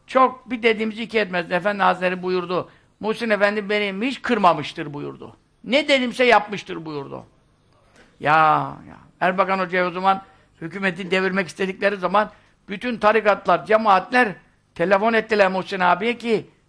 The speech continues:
sekiz tane rey vardı mecliste de, "Sen çek de bunu devir çünkü çok zarar geliyor bize." Ta-, Erbakan Hoca durdukça, "Çok zarar geliyor bize, hükümeti devir." dedi. "Ben nasıl devireyim?" Efendi Hazretleri aradı.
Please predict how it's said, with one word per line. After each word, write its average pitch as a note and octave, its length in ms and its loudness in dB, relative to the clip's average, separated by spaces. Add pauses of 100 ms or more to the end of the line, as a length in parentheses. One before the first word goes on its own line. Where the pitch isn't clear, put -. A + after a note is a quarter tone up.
(140)
sekiz F#3+ 400 -4
tane G#3+ 280 4
rey A3 200 4
vardı F3 340 4
mecliste D#3 500 -4
de, F#3 260 2 (180)
"Sen G#3 380 0 (160)
çek B3 280 0
de B3+ 140 0
bunu G#3+ 240 -4
devir G#3+ 340 4
çünkü F#3+ 280 -10
çok G#3+ 220 -2
zarar G3 340 4
geliyor F#3 380 0
bize." D3+ 300 0 (480)
Ta-, - 80 2
Erbakan F#3+ 360 2
Hoca G#3+ 260 0
durdukça, A#3 480 -4
"Çok C4 200 -2
zarar A3 260 8
geliyor G#3 380 2
bize, C#4 300 2 (380)
hükümeti A3 480 0
devir." G#3 300 2
dedi. E3+ 220 -2
"Ben F#3 160 0
nasıl G#3+ 220 -2
devireyim?" C4 240 -6
Efendi G#3 280 0
Hazretleri G3 320 0
aradı. F3+ 320 2